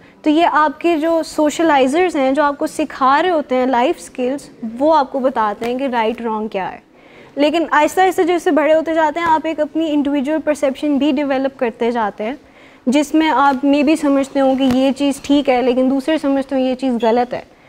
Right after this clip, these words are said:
और you are entitled to have that opinion, it's, you are entitled to have that opinion। But हम जब society में होते हैं तो हम चाहते हैं कि हम societal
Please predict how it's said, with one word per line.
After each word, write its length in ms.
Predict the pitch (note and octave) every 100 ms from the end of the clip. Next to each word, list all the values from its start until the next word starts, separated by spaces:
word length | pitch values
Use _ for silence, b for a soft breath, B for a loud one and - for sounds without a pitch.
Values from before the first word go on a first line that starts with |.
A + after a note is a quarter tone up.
| B B B -
और 220 | C#4 C#4
you 180 | C4+ D#4+
are 160 | F#4+
entitled 580 | C#4+ D#4+ C#4+ C4+ D4+ D#4
to 60 | D#4
have 240 | B3+ B3
that 220 | A#3+ A#3
opinion, 420 | A3+ G3 F#3+ F3 - _ b b b _ _ _ _ - - - -
it's, 220 | C4+ - - A#3+ - C4+
you 100 | D#4
are 80 |
entitled 420 | E4 D4+ C#4+ D4+ D#4+
to 80 |
have 220 | C#4 C4 B3+
that 180 | C4+
opinion। 480 | C4 B3+ A3 G#3+ A#3
But 220 | B3+ C#4+ D4
हम 180 | D4+ D4
जब 180 | D4+
society 500 | C#4+ D#4+ D#4 C#4+ D4+
में 100 | F4+ F4
होते 200 | E4 E4+
हैं 100 | E4
तो 60 |
हम 120 | E4
चाहते 340 | D4 C#4 C4+ D4+
हैं 100 | D4
कि 60 |
हम 140 | D#4+ D#4
societal 840 | D#4 D4+ C#4 A#3+ B3+ C#4+ C#4+ C#4